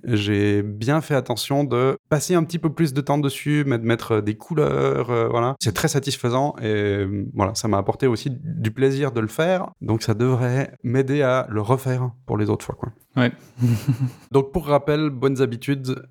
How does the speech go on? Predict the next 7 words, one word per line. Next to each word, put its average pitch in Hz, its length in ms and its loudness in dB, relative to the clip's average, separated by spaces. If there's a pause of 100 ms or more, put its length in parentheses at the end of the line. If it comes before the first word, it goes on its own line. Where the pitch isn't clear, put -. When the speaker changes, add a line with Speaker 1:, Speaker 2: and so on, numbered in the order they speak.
Speaker 1:
elles 117 120 0
sont 123 320 0
évidentes, 131 600 -2
attractives, 127 760 -2
faciles 127 560 -2
et 123 80 0
satisfaisantes. 120 880 -2